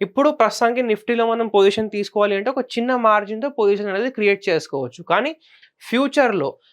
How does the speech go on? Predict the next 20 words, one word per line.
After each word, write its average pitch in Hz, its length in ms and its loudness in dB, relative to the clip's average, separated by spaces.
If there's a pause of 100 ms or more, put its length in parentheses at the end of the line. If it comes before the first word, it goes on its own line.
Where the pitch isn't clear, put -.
(140)
ఒకవేళ 202 320 0 (120)
ఈ - 20 0 (140)
అప్‌డేట్ 175 300 0
కనుక 208 200 -2 (100)
వస్తే, - 260 -6 (520)
మీరు 240 260 4
ఒక 240 100 -2 (260)
చిన్న, 247 220 0 (560)
ఆ, - 20 4 (720)
పొజిషన్ 240 340 4
అనేది 233 220 2
క్రియేట్ 208 300 2
చేసుకోవాలనుకున్నా 180 720 0
కానీ 185 200 -2
స్పాన్ 226 420 0
మార్జిన్ 220 360 2
వచ్చేసి 139 420 -8 (840)
థర్టీ 196 400 0 (180)
ల్యాక్స్ 208 340 2
ఉండబోతోంది. 147 640 -4